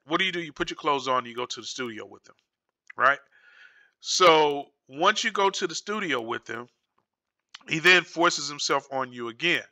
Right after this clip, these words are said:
And at that point, you're afraid for your safety. Now, I would have thought after that assault, you would have gone to the authorities or you would have gotten some type of, uh,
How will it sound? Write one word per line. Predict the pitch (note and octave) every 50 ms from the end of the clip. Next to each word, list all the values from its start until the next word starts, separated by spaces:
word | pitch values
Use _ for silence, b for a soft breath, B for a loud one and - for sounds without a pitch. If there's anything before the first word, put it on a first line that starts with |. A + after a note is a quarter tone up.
| _ _ _ _ _ _ _ b b b b b b b b b b b b b b b b b _ _ _
And | D3+ D#3 D#3 D#3 D#3 D#3 D#3 D#3+ -
at | D#3 C#3+ -
that | G3 A#3+ B3+ -
point, | - F3 D#3 D3 C#3+ C#3+ - _ _ _ _ _ _ _ _ _ _ _ _ _ _ _ _ _
you're | C3 C3 C#3 D3
afraid | C#3 - - D#3+ D3+ D3
for | - - C3
your | A#2 A#2
safety. | - - F#3+ G3+ G3 - - - G2 - b b b b b b b b b b
Now, | C3 C#3 D#3+
I |
would | F#3+ B3+ B3
have | A#3
thought | - A3 G#3 F#3+ - -
after | F3+ F3+ F3+ - D#3 C#3 C3 _
that | E3+ F3 G3+ G#3+
assault, | G#3 F3+ - - D3+ C#3 B2+ -
you | - C3 C#3 D#3 D3+
would | C#3
have | C3 B2 A2 A2 G#2
gone | A#2+ C3+ D3 E3 E3+ E3+ E3+ E3+ E3+ E3+ - _ _ _
to | - - D#3 D3 C#3+
the | C3+ C3+ A#2
authorities | A#2 - _ D#3 D#3 D#3 D3 D3 C#3+ C#3 C3+ C3 - -
or | C3 B2 B2
you | C3 C#3 C3+
would | B2+ A#2+
have | A#2 G#2+ _
gotten | - C3+ C#3 C#3 C3+ C3+ C3+ B2+
some | - - C3
type | B2 - C#3+ B2+ - -
of, | A#2 G#2+ _
uh, | A#2+ A2+ A2